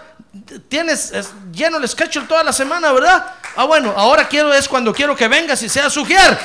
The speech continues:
y estés parado tres horas ahí en el parqueo". ¡Ah, gloria a Dios! ¡Gloria a Dios! Pero fíjense qué contradicción. Nosotros decimos, "No, es que estoy muy ocupado".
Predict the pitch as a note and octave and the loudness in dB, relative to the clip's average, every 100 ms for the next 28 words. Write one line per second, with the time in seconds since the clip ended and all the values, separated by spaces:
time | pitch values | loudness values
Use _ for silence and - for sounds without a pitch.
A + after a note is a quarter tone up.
0 | - B3+ B3+ F4+ E4 E4 F4+ F4+ F#4+ F4 | -4 -2 0 0 4 6 6 6 4 6
1 | G4+ F#4+ E4+ G4 G4 G4 G4 A4 G4 - | 6 6 4 4 4 4 4 6 6 6
2 | - - - - - - - - - - | 0 -8 -8 -6 -8 -8 -10 -10 -10 -10
3 | - C4 F#4 G4 F#4+ F4+ F#4 A4 F#4+ G4 | 2 6 8 8 8 8 8 8 8 8
4 | A#4+ C5 E4 G3+ - - - - - - | 8 8 6 4 4 4 0 -2 -4 -4
5 | - - - - - - F#3+ E4+ F#4+ D4 | -4 -4 -4 -4 -4 -4 4 6 8 6
6 | C4 B4 G#4+ - - - - - - - | 6 6 6 2 -2 -4 -4 -6 -6 -4
7 | - - - - - - - - - - | -4 -4 -4 -4 -6 -6 -6 -6 -6 -6
8 | - - - - - - - - - - | -6 -8 -6 -6 -4 -6 -4 -4 -6 -8
9 | - - - - - - - - - - | -6 -6 -6 -8 -6 -6 -8 -10 -10 -8
10 | - - - - - - - - F3+ E3+ | -8 -10 -12 -12 -10 -12 -12 -10 -8 -6
11 | C#4 E4+ G#3+ C4 C4 A#3 F#3+ F3 E3+ - | -6 -6 -8 -8 -6 -6 -4 -6 -6 -8
12 | C4+ C4+ G3 A3+ A3+ D3+ G#3 F#3 A3 A3+ | -10 -10 -6 -4 -4 -8 -8 -8 -8 -10
13 | - C#3 F#3+ G3+ G#3+ G3 F3+ C#3+ G#3 A3 | -12 -18 -16 -12 -8 -10 -10 -12 -8 -8
14 | E3 | -8